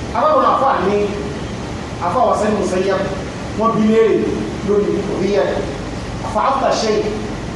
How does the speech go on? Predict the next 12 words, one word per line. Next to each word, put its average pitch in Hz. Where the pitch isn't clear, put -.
ẹnì 185
kan 190
wá 202
bí 196
léèrè 208
pé 180
ẹ 214
bá 254
jẹ́ 277
àwẹ̀ 185
ọjọ́ 202
kan 208